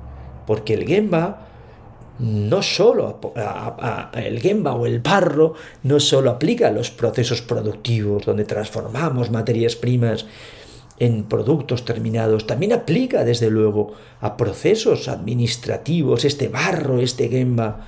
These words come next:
en los cuales aportamos valor. Acuérdate que valor es aquello por lo que el cliente está dispuesto a pagar o estaría dispuesto a pagar.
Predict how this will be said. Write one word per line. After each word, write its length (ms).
en 140
los 160
cuales 360
aportamos 720
valor. 240
Acuérdate 380
que 140
valor 340
es 240
aquello 500
por 180
lo 120
que 80
el 100
cliente 760
está 720
dispuesto 640
a 80
pagar 320
o 120
estaría 720
dispuesto 580
a 60
pagar. 420